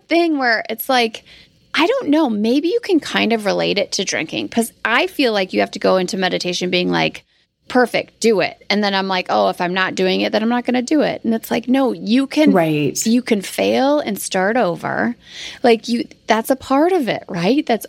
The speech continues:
Speaker 1: all a part of this process
Speaker 2: Mm.
Speaker 1: of growing and learning. And it's the same as quitting alcohol, like, you having that drink. And, like, that was, that's part of the process.
Speaker 2: Yeah.
Speaker 1: It's all a part of it.
Speaker 2: I mean, for me,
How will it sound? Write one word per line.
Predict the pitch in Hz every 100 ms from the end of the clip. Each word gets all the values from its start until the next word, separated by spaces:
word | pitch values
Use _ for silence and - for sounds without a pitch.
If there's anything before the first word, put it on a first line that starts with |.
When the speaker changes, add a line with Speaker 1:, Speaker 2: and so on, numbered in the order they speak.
| -
Speaker 1:
all | 208 220 240
a | 254
part | - 208 196 190
of | 190 190
this | 185 -
process | - 202 214 202 - - - 185 -
Speaker 2:
Mm. | 196 185 180 175 170 170 180
Speaker 1:
of | 185
growing | - 202 196 196 196 196 202 190
and | 185
learning. | 180 175 180 180 190
And | 208
it's | 226
the | -
same | 240 233 262
as | 285 269
quitting | - 262
alcohol, | 269 285 277 262 240
like, | 208 185 -
you | 226
having | 233 240 247 247 247
that | 247 -
drink. | - 240 285 226 165 - - - - - -
And, | 233
like, | 233 220 -
that | 196 -
was, | 262 - -
that's | 247
part | - 294 339
of |
the | 359
process. | - 330 508 - 427 311
Speaker 2:
Yeah. | 440 427 190
Speaker 1:
It's | 262 -
all | - 262 294 311
a |
part | 302 277 269
of | 202
it. | 143 - _ _
Speaker 2:
I | 247 240
mean, | 254 247 247 240 - -
for | - 269
me, | 262 269 302 330 330 320